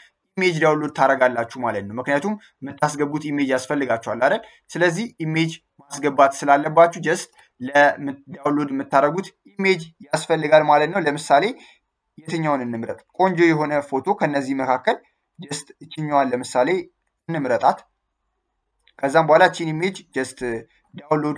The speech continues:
እናደርጋለን ማለት ነው። ኢሜጅ ውስጥ እንግባ። ከዛም በኋላ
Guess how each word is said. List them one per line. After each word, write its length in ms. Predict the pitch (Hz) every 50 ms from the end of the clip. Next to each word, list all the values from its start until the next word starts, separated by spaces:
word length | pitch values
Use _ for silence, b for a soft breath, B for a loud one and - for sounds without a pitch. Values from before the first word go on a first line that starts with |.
| 143 - _
እናደርጋለን 680 | _ _ - 151 147 143 143 139 127 135 135 135 131 135
ማለት 180 | 135 147 170 196
ነው። 80 | 185 156
ኢሜጅ 280 | 151 147 143 143 135 -
ውስጥ 220 | 147 - - - 123
እንግባ። 300 | 127 123 123 123 131 160 226 - - _ _ _ _ _ _ _
ከዛም 320 | - - 127 131 143 139 139
በኋላ 220 | 135 131 135 165